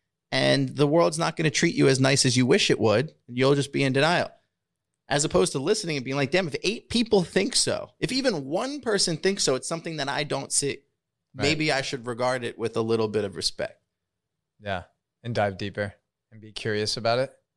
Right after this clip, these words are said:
Speaker 1: Right, because how many times do we have a disagreement or argument with somebody, like I did with my best friend, and I'm convinced that I did nothing wrong? I'm even saying it now. I am convinced I did nothing wrong. My friend was standing there with me.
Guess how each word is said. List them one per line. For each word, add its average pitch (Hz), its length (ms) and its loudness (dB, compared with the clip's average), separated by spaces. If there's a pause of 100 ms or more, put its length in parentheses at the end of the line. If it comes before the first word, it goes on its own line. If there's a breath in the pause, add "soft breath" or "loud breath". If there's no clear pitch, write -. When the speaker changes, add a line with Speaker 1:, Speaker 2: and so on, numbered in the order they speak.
(140)
Speaker 1:
Right, 151 220 -2 (240)
because 143 240 -2
how 170 160 0
many 202 180 -4
times 190 280 0
do 143 60 2
we 151 60 2
have 147 60 0
a 151 40 -2
disagreement 135 560 0
or 107 60 2
argument 120 380 0
with - 80 -2
somebody, 107 480 -2 (140)
like 107 260 0
I 120 140 0
did 117 260 -2
with 113 140 0
my 107 140 -2
best 113 300 2
friend, 131 360 0 (400)
and 107 160 -4
I'm 120 240 -2
convinced 123 680 -2
that 139 160 2
I 123 80 4
did 117 180 2
nothing 123 320 2
wrong? 131 240 2
I'm 110 60 -12
even 139 180 -6
saying 143 280 0
it 104 80 0
now. 143 140 2
I 113 100 2
am 135 180 0
convinced 123 500 -2
I 117 80 2
did 113 140 0
nothing 117 280 0
wrong. 113 280 -2
My 113 140 0
friend 131 280 -2
was 120 140 2
standing 117 320 0
there 113 160 0
with 110 240 -2
me. 117 240 -4